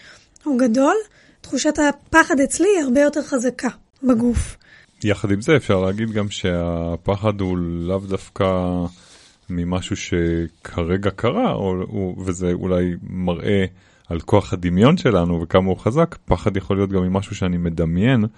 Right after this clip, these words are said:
Speaker 2: אפילו בעתיד כמו שאמרנו, והוא ממש מייצר לי את אותם תחושות בגוף.
Speaker 1: לגמרי. אמרנו שהרי לדמיון שלנו מבחינת המוח, זה לא משנה אם הדברים קרו או לא קרו,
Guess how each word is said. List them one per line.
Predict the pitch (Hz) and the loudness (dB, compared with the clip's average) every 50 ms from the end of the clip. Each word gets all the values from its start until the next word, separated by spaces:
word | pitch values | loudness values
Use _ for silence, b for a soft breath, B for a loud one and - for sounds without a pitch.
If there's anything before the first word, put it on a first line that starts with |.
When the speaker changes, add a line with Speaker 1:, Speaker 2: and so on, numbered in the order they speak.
| b b b b b b b b _ - | b b b b b b b b _ -18
Speaker 2:
אפילו | - - - 95 101 | -8 -4 -2 0 0
בעתיד | 98 87 78 80 - - 175 175 - | 2 2 2 2 2 0 -2 -2 -2
כמו | - - 127 113 | -2 -2 -2 0
שאמרנו, | - - 92 87 87 87 87 87 90 90 95 98 b b b b b b b b _ - | 0 -2 -2 0 0 0 0 0 -2 -2 -4 -6 b b b b b b b b _ -18
והוא | 82 78 76 82 85 87 87 87 87 87 92 90 | -16 -16 -16 -12 -6 -4 -2 -2 0 -2 -2 -2
ממש | 85 82 78 80 90 117 123 - - | -2 -2 -2 2 4 4 4 4 0
מייצר | 95 87 - - 117 120 | -6 -8 -4 0 0 2
לי | 120 104 92 | 2 2 2
את | - - | 0 -2
אותם | 78 - - 98 107 123 120 | -4 -2 0 2 2 2 0
תחושות | - - - 98 - - 85 80 - - | -2 -4 -4 -2 2 2 2 0 2 2
בגוף. | 107 131 185 262 196 - - - - - | 2 4 6 6 6 6 4 -2 -14 -8
Speaker 1:
לגמרי. | 269 247 233 247 240 247 240 226 226 214 b b b b b b b b - | -6 -4 -2 0 0 0 0 -2 -4 -6 b b b b b b b b -8
אמרנו | 262 233 254 269 277 294 | -4 -2 0 0 0 0
שהרי | 277 - 285 240 254 | 2 2 2 2 2
לדמיון | 240 247 226 247 233 240 262 269 277 | 0 0 -2 -2 -2 -2 -2 -2 -2
שלנו | 262 302 285 277 277 277 269 | -2 -2 -2 -2 -2 -4 -4
מבחינת | 254 240 - - - 247 262 269 - | -6 -8 -8 -8 -4 -4 -4 -4 -4
המוח, | 262 240 233 240 254 277 311 359 370 - - B B B B B B B _ _ | -4 -4 -2 -2 0 0 0 -2 -2 -6 -12 B B B B B B B _ _
זה | - 254 254 | -6 -4 -2
לא | 247 262 285 | 0 0 0
משנה | 302 302 311 277 269 277 | 0 -2 -2 -2 -2 0
אם | 269 262 | 0 0
הדברים | 254 233 220 247 247 262 262 247 | -2 -2 -2 -2 -2 -2 -2 -4
קרו | - 254 240 240 247 254 | -6 -6 -6 -4 -2 0
או | 254 | 0
לא | 240 233 233 233 | -2 -2 -4 -6
קרו, | - - 220 226 269 359 370 | -10 -10 -6 -4 -4 -4 -4